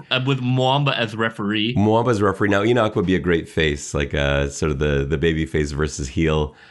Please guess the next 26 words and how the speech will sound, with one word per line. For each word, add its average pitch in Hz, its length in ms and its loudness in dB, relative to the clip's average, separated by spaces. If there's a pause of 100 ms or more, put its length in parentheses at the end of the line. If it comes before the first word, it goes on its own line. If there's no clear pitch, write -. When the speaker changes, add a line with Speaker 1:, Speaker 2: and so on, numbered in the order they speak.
(240)
Speaker 2:
um, 71 480 0
from 76 200 -4
the, 71 240 0
the 73 200 0
wrestling, 73 800 0
uh, 73 140 -2
verbiage. 73 380 0
I 87 40 2
don't 92 100 2
even 76 360 0
know 76 140 0
if 71 100 -4
they 73 100 -2
still 76 220 -2
use 78 300 0
that 71 240 -2
terminology 73 600 0
or 69 80 0
not. 69 300 0
I, 73 200 -2
I 76 80 -4
haven't 85 300 -2
really 76 220 0
followed 76 320 -2
wrestling, 73 440 0
but 71 220 -2